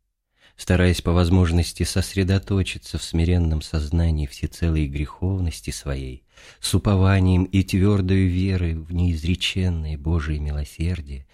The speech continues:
следует приступать к искупляющему вся и всех святому таинству, умиленно говоря: 'Согрешил, Господи,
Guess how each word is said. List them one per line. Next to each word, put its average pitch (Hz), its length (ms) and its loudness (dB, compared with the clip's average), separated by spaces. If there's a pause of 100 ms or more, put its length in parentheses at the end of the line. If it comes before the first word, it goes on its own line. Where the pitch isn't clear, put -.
(260)
следует 80 460 0
приступать 80 580 -2
к - 80 -10
искупляющему 78 1040 -2
вся - 400 -2
и 73 80 -2
всех - 480 -6
святому 76 580 -6
таинству, 90 720 -2 (380)
умиленно 85 720 2
говоря: 80 560 -2 (320)
'Согрешил, 80 640 0
Господи, 101 640 -4